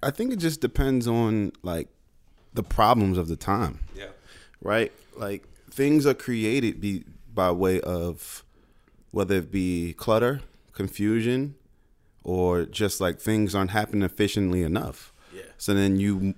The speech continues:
Speaker 1: you start to pivot away from the norm and say, like, "Wow, like, if I'm taking a step back, how do I fix this?" Right? So
Speaker 2: Mm-hmm.
Speaker 1: I think just depending on, I mean, we talked about Uber, right?
Speaker 2: Yeah.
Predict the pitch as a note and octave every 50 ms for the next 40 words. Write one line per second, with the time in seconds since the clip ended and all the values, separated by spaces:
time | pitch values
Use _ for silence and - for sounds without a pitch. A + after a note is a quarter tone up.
0 | - - - G2 - - B2 G#2+ - - G2 - - A#2 A2+ G#2 G#2 F#2 F2+ F2
1 | G2 A#2 C#3 C#3 B2 - - - A2 G2+ F#2+ F#2+ F#2+ F2+ F2+ F2 E2+ E2+ D#2 D2
2 | F#2+ F2+ F2 F2 F#2+ A2+ B2 G#2+ F#2 F2+ F2+ F2 E2 - G2 F2+ E2+ E2+ D#2+ E2
3 | F2 F#2+ G#2 F#2 E2 D#2 D2+ D2 - - - - - - - G#2+ A#2 G#2+ - F#2
4 | F2+ F2 E2+ - - E2+ E2 - - - F2+ G#2 F2 - - - - - _ _
5 | _ - A2 A#2+ A#2 G#2 E2+ - - - - A#2+ - - - - - - - -
6 | F#2 F2+ F2+ F#2 - - - A2 G#2 G#2 F#2+ - - - - G2 F#2+ F#2 F#2 G2
7 | G2+ G#2 G#2+ G#2 G2+ - - B2 A#2 A#2 - - - - - _ _ _ _ _
8 | - - - _ - A2 - A#2+ - - - A#2 - - - B2 A2+ A#2 A2+ A2
9 | A2 G#2+ G#2+ G2+ G2+ G2 F#2+ F#2+ F#2 F#2 - _ - - F2+ G2+ G2 G2+ G2+ -
10 | - G2+ F#2 - - F#2 F2 E2+ D#2+ - G2+ B2+ A2 F2 E2 D2+ C#2+ - - -
11 | F2 F#2+ G2 A2+ G#2 - - - G#2 G2+ G2+ G2+